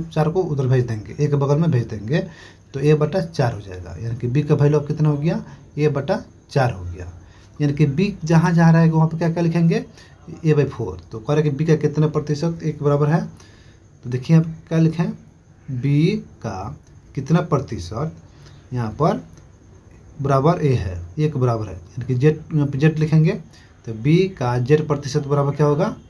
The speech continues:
ए। अब देखेंगे जहाँ जहाँ B है वहाँ पे a by four लिखेंगे, बी का value कितना है, a by four, तो B की जगह पर a by four लिखेंगे,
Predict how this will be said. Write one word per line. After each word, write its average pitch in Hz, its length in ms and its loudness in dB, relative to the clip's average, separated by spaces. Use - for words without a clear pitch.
ए। 120 240 -2
अब 160 100 4
देखेंगे 180 400 4
जहाँ 151 300 2
जहाँ 170 200 6
B 170 200 2
है 160 140 6
वहाँ 151 240 -4
पे 143 160 2
a 123 40 0
by 127 140 0
four 113 180 -8
लिखेंगे, - 340 -14
बी 123 160 -6
का 151 120 0
value 156 220 4
कितना 165 220 4
है, 170 100 2
a 131 120 0
by 117 180 -2
four, 98 200 -8
तो 120 80 -8
B 139 120 0
की 151 80 2
जगह 151 180 4
पर 180 220 2
a 139 120 2
by 185 140 4
four 156 180 2
लिखेंगे, 139 440 2